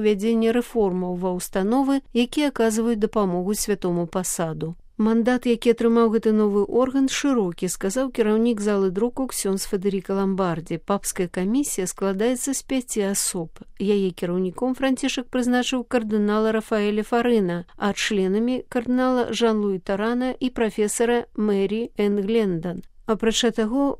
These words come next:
у новага органа ёсць сакратар, ксёндз прылад Пітер Брайан Уэллс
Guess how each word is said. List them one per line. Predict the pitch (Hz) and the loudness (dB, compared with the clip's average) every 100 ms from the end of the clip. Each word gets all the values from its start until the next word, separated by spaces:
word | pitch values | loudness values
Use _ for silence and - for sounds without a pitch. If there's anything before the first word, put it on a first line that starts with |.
| - | 0
у | 220 | 2
новага | 202 196 196 202 220 | 4 2 0 0 -2
органа | - 285 269 262 269 | 0 0 2 2 2
ёсць | 220 226 - | 2 0 0
сакратар, | 269 - 262 - 196 180 | -2 0 -2 0 -2 -2
ксёндз | - - 208 180 | -2 -2 0 -2
прылад | - 214 208 196 - | -2 -2 0 0 -4
Пітер | - 214 - 190 | -4 -4 -2 -2
Брайан | 180 190 185 180 170 | 0 0 2 2 2
Уэллс | 170 214 277 - - | 2 2 0 -2 -6